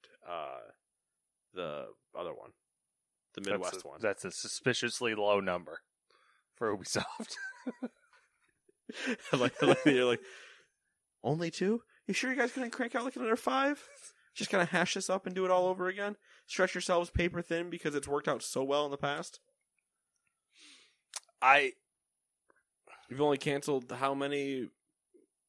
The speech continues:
Speaker 1: uh, Ghost Recons now?
Speaker 2: They're always, like, so close, but totally miss the mark. Like, there's, there's strokes of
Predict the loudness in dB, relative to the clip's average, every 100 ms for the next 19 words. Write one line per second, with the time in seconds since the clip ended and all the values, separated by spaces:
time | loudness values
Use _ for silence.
0 | _ _ _ -4 0 0 0 -2 -2 -2
1 | -2 -4 -4 -4 -6 _ _ _ -10 -10
2 | _ _ 6 10 12 12 12 10 10 6
3 | 6 6 4 8 8 6 2 2 2 0
4 | -6 -12 _ _ _ _ 4 4 2 _
5 | _ _ 0 2 4 2 -2 -6 -6 -4
6 | -4 -4 -6 -8 -20 -20 _ 6 8 8
7 | 4 -4 -8 _ _ _ -20 0 4 4
8 | 4 -4 -6 6 8 10 8 -2 -6 -2
9 | 4 6 6 4